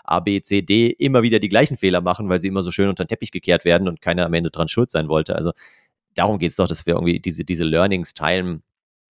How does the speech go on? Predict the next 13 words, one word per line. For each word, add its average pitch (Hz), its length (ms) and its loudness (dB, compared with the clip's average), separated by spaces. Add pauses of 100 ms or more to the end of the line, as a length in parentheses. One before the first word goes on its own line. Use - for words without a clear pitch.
(180)
Habe 82 100 -6
ich 82 80 -4
auch 80 80 -4
ein 87 40 -6
ganz 85 140 -6
interessantes 85 360 -8
Beispiel 92 320 -2
in 90 40 -4
meinem 85 140 0
Buch 107 220 -2
beschrieben 92 460 -2
von 90 180 -4
einem, 87 160 -6